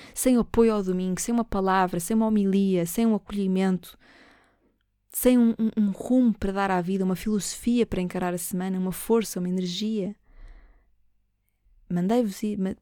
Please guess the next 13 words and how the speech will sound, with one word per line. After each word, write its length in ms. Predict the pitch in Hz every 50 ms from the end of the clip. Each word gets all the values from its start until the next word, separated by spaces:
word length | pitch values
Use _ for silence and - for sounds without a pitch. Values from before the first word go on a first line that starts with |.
| _
pedi-vos 600 | - - - 220 233 247 214 - - - - - - _
que 60 | -
fossem 500 | - - 208 202 - - - 170 170 185
os 100 | 190 180
meus, 180 | 185 190 196 214
os 140 | 190 - -
cordeiros, 720 | - - 180 175 208 208 214 202 175 - - - - -
os 80 | 180 180
meus 200 | 185 214 220 -
cordeirinhos. 840 | - - 202 196 196 190 185 196 202 208 190 175 185 - - - _ _ _ _ _ _ _ _ _ _ _ _ _ _ _ _ _ _ _ 233
Hum? 260 | - 196 208 233 254 - _ _ _ _ _ _ _ _ _ _ _ -
E 40 | 175
vocês, 600 | 180 180 175 - - 175 170 165 165 - -